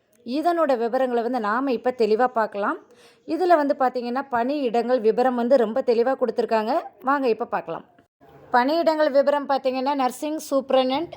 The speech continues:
இருநூற்றி எழுபத்தி ரெண்டு வேகன்சி கொடுத்திருக்காங்க. பார்மசிஸ்ட் நூத்தி ஐந்து வேகன்சி, health and malaria inspector thirty-three வேகன்சி,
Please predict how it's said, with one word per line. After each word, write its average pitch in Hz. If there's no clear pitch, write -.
இருநூற்றி 277
எழுபத்தி 269
ரெண்டு 269
வேகன்சி 254
கொடுத்திருக்காங்க. 247
பார்மசிஸ்ட் 302
நூத்தி 254
ஐந்து 240
வேகன்சி, 254
health 262
and 262
malaria 262
inspector 254
thirty-three 254
வேகன்சி, 254